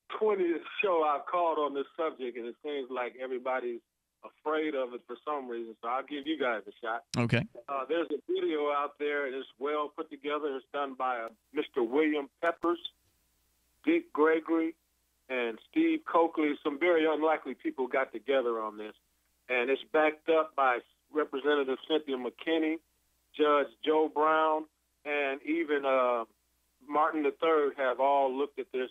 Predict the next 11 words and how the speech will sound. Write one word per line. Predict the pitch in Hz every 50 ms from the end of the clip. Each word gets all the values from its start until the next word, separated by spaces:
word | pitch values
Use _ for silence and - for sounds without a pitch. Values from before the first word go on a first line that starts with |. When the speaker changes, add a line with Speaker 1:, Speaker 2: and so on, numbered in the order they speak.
| - 127 120
Speaker 1:
and, | 117 120 120 _ - 120 117 113 _ _ - 127
and | 123 117 117 120 - _ -
they | - 131 135
all | 135 135 135 165 165
agree | - - 139 139 131 123
with | 120 123 117 - _ _ _ _ _ _ _ _ -
what | 143 143 143
it's | 135 - _
depicting | - 135 - - 170 165 156 - 143 139 135 131
is | 127 120 113 -
that | 127 120 117